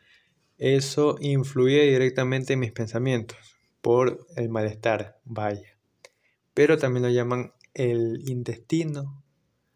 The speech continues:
o el estómago, el segundo cerebro, porque se ha investigado que uno puede recibir, percibir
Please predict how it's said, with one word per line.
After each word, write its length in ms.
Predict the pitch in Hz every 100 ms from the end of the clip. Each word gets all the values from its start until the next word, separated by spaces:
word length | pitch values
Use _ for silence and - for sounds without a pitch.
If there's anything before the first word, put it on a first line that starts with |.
| _ _ _ -
o 100 | 123
el 60 |
estómago, 600 | 110 - 123 110 107 - -
el 180 | 143 123
segundo 380 | 123 120 120 120
cerebro, 580 | - 120 110 110 110 - _ _ _ _ _
porque 760 | - 131 131 123 - 135 143 151
se 220 | 147 131
ha 60 | 123
investigado 840 | 123 123 - 139 131 113 113 117 - - - -
que 520 | 127 120 110 110 - -
uno 400 | 139 135 139 139
puede 580 | - 135 139 139 117 - _ _ _ _
recibir, 1080 | - 120 127 123 - 131 135 156 160 165 - _ _ -
percibir 840 | 131 123 - 123 127 143 156 156